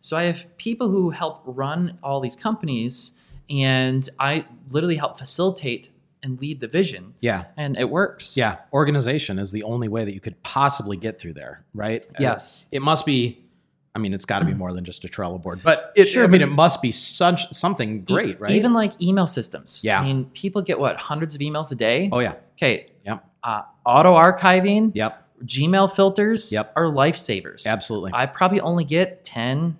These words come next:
Speaker 2: Yeah.
Speaker 1: twenty emails in my primary inbox a day. All my inboxes together for the different companies, if it's more than fifty emails a day, I'd be surprised.
Speaker 2: Yeah.
Speaker 1: And so
Speaker 2: Yeah.
Speaker 1: that becomes manageable
Speaker 2: Yeah.
Speaker 1: if you invest the time to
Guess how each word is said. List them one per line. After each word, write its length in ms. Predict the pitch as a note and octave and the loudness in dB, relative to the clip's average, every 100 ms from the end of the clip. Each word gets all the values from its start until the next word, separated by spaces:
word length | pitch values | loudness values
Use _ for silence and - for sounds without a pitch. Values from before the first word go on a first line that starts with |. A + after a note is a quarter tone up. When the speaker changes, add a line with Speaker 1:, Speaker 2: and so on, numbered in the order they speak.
| _ - | _ -16
Speaker 2:
Yeah. 100 | E2 _ _ _ | -16 _ _ _
Speaker 1:
twenty 540 | - G#2+ C#3+ D#3 C3+ | -12 -6 -6 -4 -6
emails 320 | D3+ E3 E3+ C3+ | -4 -2 -4 -4
in 40 | |
my 260 | A2+ G#2+ - _ _ _ - | -4 -4 -6 _ _ _ -12
primary 380 | - A#2 C#3 C#3 | -4 0 0 0
inbox 340 | D3+ D#3 - | 0 -2 -2
a 60 | A#2 | -4
day. 220 | B2 F3 - | 0 0 -2
All 200 | A#2+ D#3 | 0 2
my 100 | F#3 | 4
inboxes 480 | F#3 F3 F3 F3+ E3 | 4 4 2 0 -4
together 540 | C#3+ B2+ D#3 A3 A#3+ - _ _ _ _ _ _ - | -2 0 0 0 -2 -10 _ _ _ _ _ _ -8
for 60 | C3+ | -4
the 60 | |
different 260 | C3+ F#3 F3+ | 0 0 0
companies, 680 | F#3+ F#3 G#3+ A#3 - - - _ - | 0 0 0 0 -2 -10 -14 _ -12
if 140 | C3+ | -6
it's 140 | D#3+ E3 | -6 -2
more 180 | E3 E3+ | 0 0
than 120 | D#3 | -2
fifty 340 | - C#3+ - | -4 -6 -6
emails 260 | D#3+ F3 E3 | -2 -2 -2
a 40 | |
day, 160 | C#3 D3 | -2 -2
I'd 100 | D3 | -4
be 60 | B2+ | -6
surprised. 520 | - G#2+ - - - | -10 -14 -14 -8 0
Speaker 2:
Yeah. 220 | A2 F2+ - _ - | 0 0 -8 _ -8
Speaker 1:
And 120 | C#3 | -6
so 100 | - | -2
Speaker 2:
Yeah. 60 | - | 0
Speaker 1:
that 340 | G3+ - - | 2 0 -2
becomes 560 | F3+ - D3+ C3 B2+ - | -10 -8 -6 -4 -4 -8
manageable 680 | B2+ D#3 F#3 C3 G#2+ A#1 - F#2+ | -4 0 2 0 -4 -10 -10 -10
Speaker 2:
Yeah. 140 | - F3 | -4 2
Speaker 1:
if 320 | F#3+ F#3+ D#3+ | 2 0 -4
you 480 | D#3+ E3+ E3+ E3 - | 0 2 2 0 -2
invest 400 | B2+ C#3 C#3+ - | -2 -2 -4 -6
the 60 | |
time 420 | G3 - C#3 C3+ | -8 -6 -4 -4
to 100 | C3 | -6